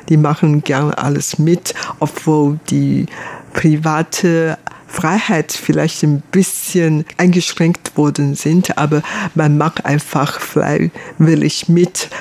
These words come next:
und weiß ganz genau, dass das wichtig ist für die ganze Gesellschaft. Und daher,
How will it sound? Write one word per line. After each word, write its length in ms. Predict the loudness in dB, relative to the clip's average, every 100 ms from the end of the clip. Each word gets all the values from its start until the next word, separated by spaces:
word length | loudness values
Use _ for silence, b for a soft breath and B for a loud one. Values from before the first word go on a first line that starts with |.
| B 0
und 220 | 2 2
weiß 300 | 0 -2 -2
ganz 260 | -2 0 0
genau, 340 | 0 0 -2
dass 300 | -2 -4 -4
das 320 | -4 -4 -2
wichtig 580 | -2 -2 -2 -2 -2 -8 -10 -2
ist 320 | -2 -2 -2
für 360 | -2 0 -2 -2
die 160 | -2
ganze 380 | -2 -2 0 0
Gesellschaft. 880 | -2 0 0 0 -2 -4 -4 -4 -4
Und 220 | 0 0
daher, 340 | 0 0 0